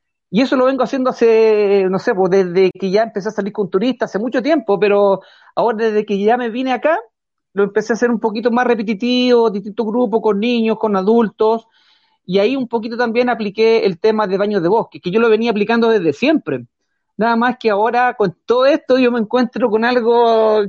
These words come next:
que yo esto, yo lo vengo, digo, lo vengo haciendo hace tiempo, y me, me alegró, po. Me alegró montones que, y esto va a llegar mucha gente, y esto es terapia para mucha gente, para mucha ge-, para mucha gente que pueda estar enferma de depresión,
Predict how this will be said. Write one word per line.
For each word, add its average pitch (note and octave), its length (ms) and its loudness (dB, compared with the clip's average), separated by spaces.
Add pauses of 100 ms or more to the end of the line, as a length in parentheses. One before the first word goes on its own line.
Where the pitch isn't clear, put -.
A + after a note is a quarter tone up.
que G#3+ 140 -4
yo B3+ 80 0
esto, C#4 200 -6
yo A3+ 140 -2
lo A#3+ 80 2
vengo, A#3 300 2
digo, A3+ 400 0
lo G#3+ 120 2
vengo B3 220 0
haciendo A#3 380 -2
hace G#3+ 160 -2
tiempo, G#3+ 600 0
y G3 280 -4
me, G3+ 260 -2
me G#3 200 0
alegró, A3 380 -2
po. G#4+ 200 -14 (540)
Me G3 80 -4
alegró G#3+ 320 2
montones B3 540 -2
que, A#3+ 320 2 (280)
y G3+ 140 0
esto A#3 360 0
va A3 60 2
a A3 40 0
llegar A3 220 0
mucha A#3 240 -4
gente, B3+ 500 -2
y A3 140 -2
esto A#3 220 -4
es - 80 -14
terapia A#3 280 -2
para F#3+ 120 -2
mucha A3+ 220 -6
gente, G#4 340 -6
para F3+ 100 0
mucha A3+ 240 -4
ge-, - 160 -14
para F3+ 120 -4
mucha A#3+ 200 -8
gente B3 280 -8
que G#3+ 100 -4
pueda A3 160 2
estar G3+ 180 -6
enferma A3 640 0
de F#3 80 2
depresión, A3+ 920 0